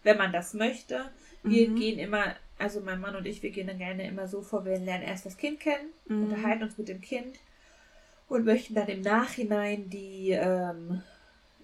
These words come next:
Speaker 1: ja, die Akte gezeigt bekommen oder erzählt bekommen. Ähm, ich
Speaker 2: Mhm.
Speaker 1: möchte halt immer erst das Kind ohne Vorwand kennenlernen,
Speaker 2: Ja.
Speaker 1: bevor ich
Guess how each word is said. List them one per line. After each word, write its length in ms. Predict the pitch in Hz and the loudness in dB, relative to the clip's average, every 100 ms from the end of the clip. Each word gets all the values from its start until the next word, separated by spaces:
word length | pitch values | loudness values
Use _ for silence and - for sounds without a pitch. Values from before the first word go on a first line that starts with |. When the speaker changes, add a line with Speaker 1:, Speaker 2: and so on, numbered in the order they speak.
| _ | _
Speaker 1:
ja, 160 | - 190 | -4 -2
die 120 | 208 | 0
Akte 380 | - - 175 165 | -2 -2 0 0
gezeigt 500 | 175 - 143 151 - | -2 -6 -4 -6 -6
bekommen 340 | 185 - 185 | -10 -6 -6
oder 160 | 185 185 | -2 -2
erzählt 440 | 180 - 190 180 | -4 -2 -2 -2
bekommen. 480 | - 160 160 151 175 - _ - | -6 -8 -8 -10 -14 -20 _ -4
Ähm, 160 | 190 185 | -2 0
ich 40 | |
Speaker 2:
Mhm. 100 | 202 | -2
Speaker 1:
möchte 220 | 208 208 190 | -2 -6 -10
halt 120 | 185 | -10
immer 160 | 190 | -8
erst 200 | 170 185 | -8 -6
das 140 | 190 - | -10 -8
Kind 220 | 214 - | -8 -4
ohne 200 | 208 208 | -2 -2
Vorwand 500 | 220 233 214 208 208 - | 0 4 6 6 4 0
kennenlernen, 640 | 214 190 190 185 185 185 - - | -2 0 0 -2 -6 -10 -14 -2
Speaker 2:
Ja. 300 | 208 208 202 | 4 4 4
Speaker 1:
bevor 240 | 208 185 | 2 0
ich 300 | 165 180 - | 0 -2 -12